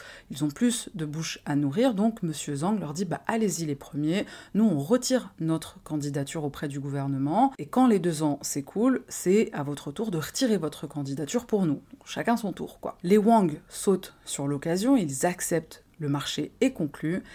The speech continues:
ce contrat leur permettra de vivre normalement sans se soucier de l'argent. Deux ans s'écoulent. La tension est toujours un peu présente quand même,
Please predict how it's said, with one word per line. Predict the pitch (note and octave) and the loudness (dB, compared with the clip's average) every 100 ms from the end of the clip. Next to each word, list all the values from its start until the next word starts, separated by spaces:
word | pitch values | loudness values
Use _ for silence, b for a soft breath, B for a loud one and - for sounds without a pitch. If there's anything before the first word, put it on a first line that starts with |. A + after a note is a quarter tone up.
| B B - | B B -16
ce | - | -12
contrat | - D3 G3+ | -6 -2 0
leur | F#3 - | -2 -2
permettra | D#3 D3 C#3 - D#3 | -4 -2 -2 -4 -6
de | D3 | -4
vivre | D3 C#3+ - - | -4 -6 -8 -6
normalement | D#3 D3+ C#3+ D3 C#3+ F3 G3 | -2 -2 -2 -2 -2 -2 -2
sans | - G3 | -4 -4
se | F#3+ - | -4 -8
soucier | - E3 - D#3 - B B B | -8 -6 -4 -4 -6 B B B
de | E3 E3 | -2 0
l'argent. | D3+ C#3 C#3 - - _ b b b | 0 -2 -8 -10 -14 _ b b b
Deux | D3 E3 F#3+ | -2 0 4
ans | C#4 | 4
s'écoulent. | C#4 D#3+ - D3 - _ _ _ - | 4 -2 -4 -6 -6 _ _ _ -4
La | D3+ D3 | -4 0
tension | D#3 - D#3+ D#3+ C#3+ | -2 -2 -4 -2 -4
est | |
toujours | C#3+ E3 C4 | -4 -2 2
un | B3+ | 2
peu | - A3 | 2 -2
présente | - F3+ C#3+ D#3 - | -4 -2 -2 -2 -4
quand | E3+ | -4
même, | D3 C3+ F3+ | -2 -2 -6